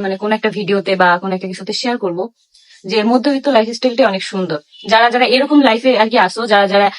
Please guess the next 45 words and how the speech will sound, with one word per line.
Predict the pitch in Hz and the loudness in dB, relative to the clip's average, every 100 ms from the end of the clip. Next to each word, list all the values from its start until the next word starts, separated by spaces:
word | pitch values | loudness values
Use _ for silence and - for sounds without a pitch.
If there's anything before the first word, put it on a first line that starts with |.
| - - | -16 -4
এইভাবে | 220 254 240 233 | -2 0 0 2
লাইফ | 214 226 | 2 2
লিড | 254 269 | -2 -2
করতেছো, | 233 185 208 | -4 -4 0
আমি | 196 214 | 0 2
বলবো | 190 190 220 | 0 0 -2
যে | 202 | 0
তোমাদের | 220 226 226 262 208 | 0 2 2 2 0
এটা | 208 226 | -2 -2
হচ্ছে | 202 233 | -2 -6
একটা | 208 | -6
গোল্ডেন | 185 190 196 226 | -4 -2 0 0
টাইম, | 196 208 - _ _ _ _ - | 0 -4 -8 _ _ _ _ -4
এটাকে | 240 339 | -2 0
ধরে | 220 262 | 0 2
রাখো, | 294 269 | 2 0
ধরে | 214 220 | -4 -2
রাখার | 233 247 | -2 -4
চেষ্টা | 269 269 277 | -4 0 2
করো। | 202 208 | 0 2
এই | 277 349 | 2 4
জায়গা | 254 220 240 | 2 0 0
থেকেই | 247 233 | -4 -2
তোমরা | 233 196 220 311 - - - | -2 0 0 -2 -14 -10 -2
মানে | 254 | 0
এমন | 294 370 | 2 2
একটা | 403 392 | 2 0
কিছু | 392 370 | -2 2
করার | 285 294 | 2 2
ট্রাই | 294 302 | 0 2
করো | 302 254 - - _ 202 | 2 2 -2 -8 _ 0
যে | 254 214 | 0 2
যেখানে | 247 262 294 | 0 2 2
হচ্ছে | 285 269 | 2 2
তোমাদের | 262 262 | 2 4
আহামরি | - 294 285 330 | 2 2 4 4
বেতনও | 233 214 254 254 | 2 2 2 2
না, | 285 | 2
আবার | 226 254 | 2 -2
হচ্ছে | 262 - | -2 -4
একদম | 226 233 302 | 0 2 4
কম | 302 285 | 6 4
বেতনও | 202 196 196 | 2 0 0
না। | 269 - _ _ _ _ | -2 -6 _ _ _ _
তো | 247 | 4